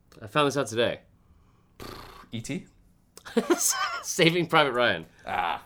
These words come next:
Speaker 1: They
Speaker 2: close.
Speaker 1: shot it scene by scene.
Speaker 2: Didn't know that. That's a
Speaker 1: Yeah.
Speaker 2: fun little fact. We have the Oscars College Football Edition. I'm excited for this. This is really good. This was a last-minute idea, a little peel behind the onion.
Speaker 1: We've
Speaker 2: A
Speaker 1: been working on this
Speaker 2: very
Speaker 1: for months. <laughs>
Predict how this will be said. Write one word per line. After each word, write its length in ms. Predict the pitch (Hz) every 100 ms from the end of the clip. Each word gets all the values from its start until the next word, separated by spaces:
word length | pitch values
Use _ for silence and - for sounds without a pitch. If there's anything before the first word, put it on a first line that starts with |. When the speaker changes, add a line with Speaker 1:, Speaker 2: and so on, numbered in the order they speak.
| _
Speaker 1:
They 60 | -
Speaker 2:
close. 140 | 113
Speaker 1:
shot 220 | 147 143
it 60 | 120
scene 220 | - 139
by 80 | 123
scene. 300 | 113 92 - _ _ _ _ _ _ _
Speaker 2:
Didn't 140 | - 285
know 140 | 349
that. 240 | 294 76 - -
That's 140 | 101
a 20 |
Speaker 1:
Yeah. 60 | 135
Speaker 2:
fun 140 | 147
little 120 | 139 123
fact. 280 | - 98 - - - - - _ _
We 140 | 110
have 240 | 160 156 123
the 100 | 107
Oscars 640 | 85 139 - 151 147 - - _ _ _ -
College 260 | - 160
Football 300 | - - 90
Edition. 300 | - - - - - _ _ _ _ _ -
I'm 100 | -
excited 300 | - 160 143
for 60 | 101
this. 220 | 55 -
This 180 | 165 220
is 120 | 147
really 180 | 156 143
good. 120 | 135
This 140 | 143
was 120 | 233
a 100 | 185 117
last-minute 520 | 104 123 139 127 107
idea, 240 | 98 107
a 40 | 101
little 180 | 151 143
peel 320 | - 165 151
behind 280 | 127 120 113
the 40 |
onion. 320 | 104 107 87 87 -
Speaker 1:
We've 120 | 107 131
Speaker 2:
A 20 |
Speaker 1:
been 80 | 147
working 200 | 143 139
on 80 | 127
this 120 | 127
Speaker 2:
very 40 |
Speaker 1:
for 80 | 123
months. 420 | 110 110 92 - - - - -
<laughs> 300 | 160 - 170